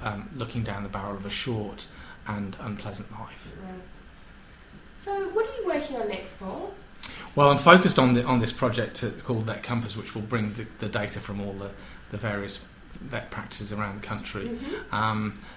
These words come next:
Speaker 1: that's going to probably keep me out of trouble for the next five years.
Speaker 2: Right.
Speaker 1: Um, but I will, of course, retain my interest in, in the welfare of, of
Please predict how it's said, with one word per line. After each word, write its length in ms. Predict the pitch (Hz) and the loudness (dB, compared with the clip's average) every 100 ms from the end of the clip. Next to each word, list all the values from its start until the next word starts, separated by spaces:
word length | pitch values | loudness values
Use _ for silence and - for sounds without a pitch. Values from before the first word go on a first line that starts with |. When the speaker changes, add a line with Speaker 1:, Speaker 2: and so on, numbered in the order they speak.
| - | -2
Speaker 1:
that's 220 | 120 - | 0 0
going 220 | 127 107 | 0 0
to 160 | - 113 - - | -2 -6 -8 -10
probably 280 | - 123 113 | -2 0 0
keep 200 | - - | -2 -4
me 80 | 110 | -4
out 140 | 110 | -4
of 100 | 104 | -6
trouble 280 | - 107 107 | -6 -6 -6
for 160 | 101 110 | -8 -8
the 100 | 101 | -6
next 260 | 101 - | -6 -8
five 300 | - 107 101 110 | -6 -4 -4 -4
years. 420 | 101 98 - - | -4 -4 -8 -4
Speaker 2:
Right. 160 | - - - - | -4 -6 -10 -8
Speaker 1:
Um, 300 | 107 104 107 110 | 0 0 0 0
but 100 | 117 | 4
I 120 | 110 | 4
will, 220 | 113 123 | 6 4
of 100 | 107 | 2
course, 420 | - 117 104 - - - - 202 | 0 -2 -2 -4 -6 -12 -14 -8
retain 520 | 127 110 110 104 101 - - - | -6 -2 0 0 -2 -8 -18 -14
my 300 | 170 117 101 | -6 -2 -2
interest 360 | 101 107 - - | -4 -6 -8 -6
in, 260 | 98 95 - - - - - | -4 -4 -6 -16 -18 -18 -10
in 100 | 107 | -6
the 80 | 107 | -4
welfare 400 | 107 104 - 104 | -2 -4 -4 -4
of, 260 | 98 98 - | -4 -10 -8
of 260 | 120 95 | -8 -8